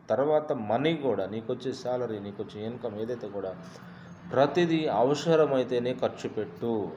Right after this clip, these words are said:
అనవసరమైన వాటికి ఖర్చు పెట్టద్దు, అనవసరమైన ఖర్చులు చేయొద్దు. అనవసరమైన ఖర్చులు చేస్తే నీ అత్యవసరమైన వాటికి ఉండవు. ఆ టైంకి నీ ఫ్రెండ్ ఇవ్వలేడు, నీ ఆఫీస్లో, నీ కంపెనీలో ఎవరు కూడా నీకు హెల్ప్ చేయలేరు.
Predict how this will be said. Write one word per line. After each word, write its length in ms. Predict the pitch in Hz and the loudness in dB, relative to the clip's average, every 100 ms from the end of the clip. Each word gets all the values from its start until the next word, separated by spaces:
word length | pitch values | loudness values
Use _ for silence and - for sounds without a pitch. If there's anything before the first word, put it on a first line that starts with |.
| - | -4
అనవసరమైన 720 | 113 135 143 143 131 120 113 | 0 2 0 0 0 0 -2
వాటికి 360 | 110 104 110 - | -2 -4 -6 -6
ఖర్చు 240 | 104 - - | -8 -8 -12
పెట్టద్దు, 540 | 98 - 95 90 104 92 - - - - - | -12 -10 -12 -10 -8 -8 -10 -18 -20 -20 -10
అనవసరమైన 720 | 113 131 143 147 135 123 120 | -2 0 2 0 0 0 -2
ఖర్చులు 460 | 117 104 - 113 110 | -2 -2 -2 -6 -6
చేయొద్దు. 540 | - 95 92 90 104 98 | -8 -8 -8 -8 -6 -2
అనవసరమైన 560 | 90 117 135 135 135 123 | -2 0 0 0 -2 -2
ఖర్చులు 420 | 110 107 120 113 | -4 -4 -4 -6
చేస్తే 520 | 107 98 - 110 98 95 | -6 -8 -8 -8 -8 -6
నీ 120 | 110 110 - - - | -8 -8 -10 -16 -10
అత్యవసరమైన 760 | 107 - 160 160 160 156 143 131 | -10 2 4 4 4 2 2 0
వాటికి 480 | 120 117 110 - 151 117 | 0 0 -2 -8 -6 -6
ఉండవు. 560 | 101 101 98 95 104 90 - - - - - | -6 -6 -6 -6 -6 -8 -12 -20 -20 -16 -8
ఆ 60 | |
టైంకి 500 | - - 123 135 135 | -6 0 0 0 -4
నీ 100 | 127 110 | -4 -4
ఫ్రెండ్ 340 | - 120 127 | -2 -2 2
ఇవ్వలేడు, 600 | 123 113 101 92 101 98 | 2 2 0 -2 -4 -6
నీ 120 | 101 98 101 | -8 -4 -2
ఆఫీస్లో, 540 | 117 143 131 117 104 | -2 -4 -8 -6 -6
నీ 100 | 104 98 | -8 -6
కంపెనీలో 380 | 104 107 110 101 | -8 -6 -10 -4
ఎవరు 340 | 104 127 143 147 | -2 -2 -2 -2
కూడా 180 | 135 127 | -2 -4
నీకు 160 | 110 | -6
హెల్ప్ 280 | 101 87 - | -8 -8 -10
చేయలేరు. 340 | 90 92 92 | -10 -10 -10